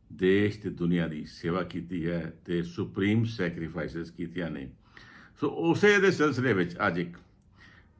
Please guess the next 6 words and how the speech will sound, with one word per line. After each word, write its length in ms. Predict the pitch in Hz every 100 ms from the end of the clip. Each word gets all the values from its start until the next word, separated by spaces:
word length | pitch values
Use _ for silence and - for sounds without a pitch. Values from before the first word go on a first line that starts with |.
| -
ਚੰਡੀਗੜ੍ਹ 400 | 101 101 104 92
ਪ੍ਰੈਸ 240 | 95 85
ਕਲੱਬ 200 | 98 90
ਵਿੱਚ 120 | 85
ਇੱਕ 160 | 85 - - _ - _ _ _ _ _ - _ _ _ _ _ _ -
ਕਿਤਾਬ 680 | 92 90 87 92 104 -